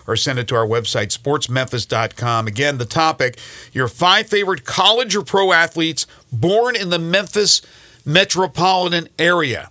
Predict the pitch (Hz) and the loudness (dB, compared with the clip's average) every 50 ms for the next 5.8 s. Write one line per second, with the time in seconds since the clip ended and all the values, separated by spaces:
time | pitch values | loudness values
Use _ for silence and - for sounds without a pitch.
0 | _ - 143 170 - - 214 180 165 127 - 175 170 180 190 - - - 180 175 | _ -2 -2 0 2 2 2 2 2 2 4 4 4 4 4 0 -2 -2 0 0
1 | 170 175 170 - - - - - _ - - _ _ - 143 156 156 156 170 170 | 0 0 0 -2 -4 -6 -8 -12 _ -20 -20 _ _ -2 0 0 0 0 0 0
2 | 165 160 160 160 160 156 151 147 151 151 151 139 - - - 170 143 131 135 135 | 2 2 4 4 2 2 0 0 0 0 0 2 0 2 2 2 2 2 0 -2
3 | - 156 143 135 131 127 127 127 131 127 127 - 123 120 120 110 101 - - - | -4 -4 -2 -2 -2 -2 -2 -2 -2 -4 -2 0 0 0 0 -2 -4 -6 -8 -10
4 | - - - - - - - _ _ _ _ _ - - 123 147 165 175 185 175 | -14 -14 -14 -14 -14 -14 -18 _ _ _ _ _ -8 -2 2 2 2 2 2 0
5 | 160 180 214 214 196 - - 214 202 185 196 208 208 214 208 | 0 0 2 2 2 2 0 0 0 0 2 2 2 0 -2